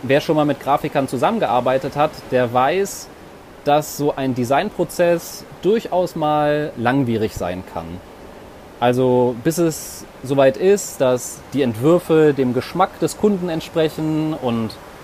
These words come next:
die geforderte Qualität haben, da können durchaus mal Monate oder ein halbes Jahr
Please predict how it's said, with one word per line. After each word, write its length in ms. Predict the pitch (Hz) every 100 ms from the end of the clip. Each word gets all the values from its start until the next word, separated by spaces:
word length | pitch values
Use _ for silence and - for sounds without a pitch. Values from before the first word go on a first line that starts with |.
| - - - 117
die 540 | 123 117 117 120 123 -
geforderte 460 | 127 - 139 135 -
Qualität 640 | - 123 123 196 208 -
haben, 420 | 165 160 156 156 160 - - - -
da 80 | 147
können 440 | - 214 220 208 165
durchaus 640 | 226 240 - 175 190 -
mal 580 | 170 160 160 156 156 160 - - - - -
Monate 800 | 160 196 190 180 - 165 165 160
oder 160 | 135 127
ein 100 | 120
halbes 380 | 131 123 117 -
Jahr 600 | 127 135 131 131 131